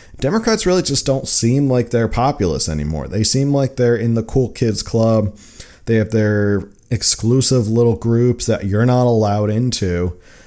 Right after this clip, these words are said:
And you're starting to push the normal person out. And I think a lot of people are starting, that's why they gravitated towards a President Trump in twenty sixteen.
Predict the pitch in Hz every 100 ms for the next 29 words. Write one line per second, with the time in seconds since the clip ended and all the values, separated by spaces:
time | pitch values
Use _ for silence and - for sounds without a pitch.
0 | - - 117 120 117 - 151 165 127 -
1 | 135 - - 107 101 104 117 113 - 117
2 | 104 101 107 127 82 76 92 117 113 110
3 | 113 113 110 113 104 101 101 110 - 120
4 | 120 104 85 92 101 107 107 - 101 95
5 | 92 - - 101 95 95 95 87 - -
6 | 98 - 95 90 90 - - 139 113 101
7 | 92 101 95 - 95 - 135 117 104